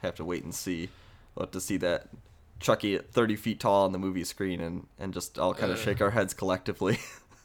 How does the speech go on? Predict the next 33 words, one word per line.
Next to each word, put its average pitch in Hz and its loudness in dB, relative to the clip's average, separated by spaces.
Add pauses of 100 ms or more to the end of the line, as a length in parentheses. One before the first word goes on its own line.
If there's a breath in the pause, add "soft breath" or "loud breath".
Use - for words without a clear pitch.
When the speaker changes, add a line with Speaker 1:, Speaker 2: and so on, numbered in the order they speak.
(760 soft breath)
Speaker 2:
Yeah, 170 12
uh, 160 8 (140)
people 233 2
were, 208 6 (1040)
I, 156 4 (120)
I, 156 10
I 202 6
will 294 8
say, 202 4
though, 233 6
I 151 6
did 190 2
the, 190 -4
my 160 2 (120)
video, 131 0
right? 143 -2
And 131 -6
it 135 -2
was, 135 -2 (420)
like, 143 4
a 135 2
ninety-nine 180 8
percent 165 -4
positive 143 4
video. 131 2
I 123 -2
think 151 -2
it's, - -4
like, 143 0
s-, - -6
five 139 6
minutes 143 0
long, 131 2